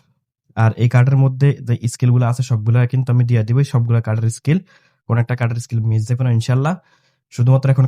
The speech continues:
কাজে যাইতে হইব, আমার বাইরে যেতে হইব, কারণ এই ভিডিওটা এখানে শেষ করতেছি। আজকের জন্য এতটুকুই।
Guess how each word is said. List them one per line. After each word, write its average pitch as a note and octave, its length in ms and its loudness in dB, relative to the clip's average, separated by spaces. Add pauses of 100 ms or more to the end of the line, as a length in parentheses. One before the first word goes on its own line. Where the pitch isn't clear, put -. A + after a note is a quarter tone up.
কাজে C#3 200 0
যাইতে A#2+ 220 0
হইব, B2 160 4
আমার C3+ 180 2
বাইরে A#2 260 2
যেতে B2 180 -2
হইব, C#3 160 2
কারণ A#2 160 -2
এই G#2 80 -2
ভিডিওটা G#2+ 240 -6
এখানে A2 200 -6
শেষ A2+ 160 -8
করতেছি। - 400 -10 (240)
আজকের A2+ 260 -4
জন্য A2+ 160 0
এতটুকুই। B2+ 400 0